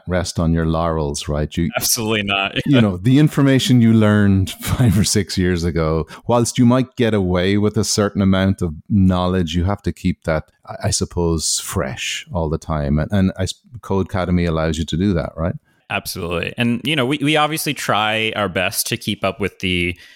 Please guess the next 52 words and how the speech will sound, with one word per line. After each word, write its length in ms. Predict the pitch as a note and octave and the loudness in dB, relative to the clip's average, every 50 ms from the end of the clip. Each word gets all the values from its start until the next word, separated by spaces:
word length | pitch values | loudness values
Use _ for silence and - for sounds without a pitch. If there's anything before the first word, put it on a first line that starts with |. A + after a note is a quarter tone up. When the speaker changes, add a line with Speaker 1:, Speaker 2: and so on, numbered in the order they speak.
| _ _ - | _ _ -4
Speaker 2:
most 280 | A2 G#2 G2+ - - | -2 -2 -2 -2 -2
latest 360 | G2 F#2+ F#2+ F#2 G2 - - | -2 -4 -2 -2 -4 -4 -4
technologies. 840 | - G2+ - - F2+ F2+ F2+ F2+ F#2+ F#2 G#2 G2 F#2+ F#2+ F#2+ G2 - | -6 -6 -6 -6 -4 -2 -2 -2 -2 -2 -2 -2 -2 0 -2 -2 -2
Obviously, 720 | - - F#2+ F2+ F#2+ E2+ - - F#2 F2+ F2 E2+ E2+ - - _ _ - | -4 -4 -4 -4 -4 -4 -4 -2 -2 -2 -2 -2 -4 -6 -10 _ _ -8
you 80 | - | -8
know, 120 | F#2+ F2 F2+ | -6 -4 -4
it, 60 | F#2+ | -4
it 200 | A2 - C#3 C3 | -4 -4 -4 -4
takes 160 | E3 E3+ - | -4 -4 -4
a 80 | - C#3 | -4 -4
while 260 | G#2+ G#2+ G#2 G#2 G#2 | -2 0 0 0 -2
to 120 | G2+ A2+ | -4 -6
produce 380 | - - G#2 F2+ E2 F#2+ F2+ - | -6 -6 -6 -4 -4 -4 -2 -2
these 180 | - F#2 - - | -2 -4 -4 -4
courses. 440 | - A#2+ A2 G#2+ - A2 G2+ F#2+ | -2 -2 -2 -2 -2 -4 -4 -2
Sometimes, 460 | - - F#2+ - - F#2+ F2+ F2+ - - - | -2 -4 -4 -4 -6 -6 -6 -8 -10 -8 -6
sometimes 420 | - - A2 - A2+ G2 G2 F2+ | -6 -6 -4 -4 -4 -6 -6 -4
we're 140 | G2 G#2 G2+ | -4 -2 -2
a 40 | F#2 | -2
bit 180 | E2+ G2+ - - - - - - _ _ _ _ _ _ - | -2 -4 -6 -6 -10 -20 -20 -20 _ _ _ _ _ _ -4
slower 640 | - - - B2+ G2 F#2 G2 A2+ B2 C#3 D#3+ F3 - _ | -4 -2 0 0 0 0 2 2 2 2 0 -2 -6 _
catching 380 | - - A#2+ G2+ - - F#2+ G#2 | -8 -6 -6 -6 -6 -8 -8 -6
up 180 | G2 G2 - - | -6 -6 -6 -6
to, 100 | - G2 | -6 -4
like, 380 | F2+ E2+ E2+ - - - _ _ | -4 -4 -4 -6 -12 -20 _ _
you 80 | - F2+ | -8 -8
know, 140 | E2 E2 | -8 -6
some 240 | F2 - - F#2+ F#2 | -6 -4 -4 -4 -4
of 60 | F2+ | -4
the 100 | F2+ F2+ | -4 -4
newer, 640 | F2 F2+ F2+ F2+ F2+ F#2 F2+ F2+ F2+ F2+ F2 F2 F2 | -2 -2 0 0 0 0 0 0 0 0 0 0 -2
greater 420 | E2+ A2 G2 F#2+ F#2 F#2+ F#2+ A2 | -2 -2 -2 -2 -2 -2 -2 -4
things, 560 | G#2+ - A#2+ A#2 B2 A#2+ C3 C3 C3+ - - - - - - - _ | -4 -2 -2 -2 -2 -2 -2 -4 -4 -4 -6 -8 -12 -18 -20 -14 _
but 80 | - B2 | -4 -2
we 100 | A#2 A#2 | -2 -2
definitely 640 | G2 B2 B2 - - B2 A#2 A#2 A#2 A2 G2+ G2 G2 - - | -2 -2 -4 -4 -4 -2 -2 0 0 0 -2 -4 -6 -8 -8
listen 360 | G#2 G#2+ A#2+ B2+ - C#3 D3 | -4 -2 -2 -2 -2 -4 -4
to 100 | - C#3+ | -2 0
our 140 | B2+ A#2 A2 | 0 0 0
learners, 600 | A2 G#2+ G#2 G2+ G2+ G#2 G2+ G2+ F#2+ G2 - - | 0 -2 -2 0 0 0 -2 -2 -2 -2 -2 -4
hear 380 | - - - - - A#2 A2 G#2+ | -6 -8 -10 -8 -4 -2 -2 0
what 140 | G#2+ G#2+ G#2 | 0 -2 -2
they 140 | A2+ G2+ | -2 -4
want, 440 | F#2+ F#2+ F#2 F2+ F2+ F2+ F2+ F#2 - | -4 -4 -4 -4 -2 -2 -4 -6 -6
and 160 | - F2 E2+ | -8 -8 -8
try 200 | - - F#2+ F#2 | -6 -4 -4 -4
to 80 | F2 E2+ | -4 -6
create 300 | - F#2 F2 F2+ F2+ - | -6 -6 -6 -6 -6 -8
the 40 | G2+ | -8
courses 460 | - - - G2 G2+ - A2 G#2+ G2 | -8 -6 -6 -4 -4 -4 -4 -4 -6
that 180 | - - - - | -6 -8 -6 -6
will, 400 | A2 A2 G#2+ G#2+ A2 A2+ - | -6 -6 -4 -4 -6 -6 -8